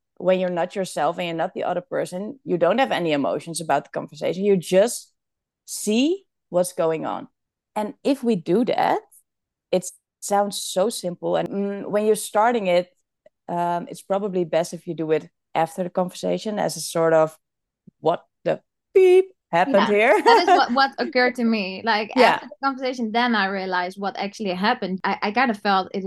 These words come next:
Speaker 2: it was too late because I wasn't in front of her, so I couldn't change what happened in that case.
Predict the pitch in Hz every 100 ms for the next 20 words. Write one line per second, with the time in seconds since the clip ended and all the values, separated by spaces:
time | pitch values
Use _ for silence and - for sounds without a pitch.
0 | - 185 180 185 196 - 190 165 214 208
1 | 208 185 - 196 208 220 214 196 190 190
2 | 202 196 190 196 185 185 - 220 214 -
3 | 196 196 190 180 190 185 196 196 185 190
4 | 180 190 - 185 185 180 202